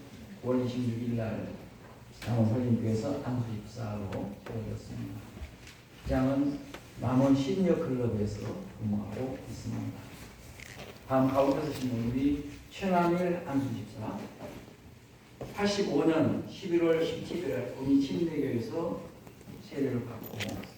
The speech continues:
마찬가지로 이천이십일 년 구월 이십육 일 날 남원 산림교회 안수집사로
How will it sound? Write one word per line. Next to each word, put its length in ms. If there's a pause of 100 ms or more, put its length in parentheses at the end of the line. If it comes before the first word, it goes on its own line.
(560)
마찬가지로 840 (420)
이천이십일 720
년 240
구월 320
이십육 400
일 120
날 320 (140)
남원 240
산림교회 720
안수집사로 840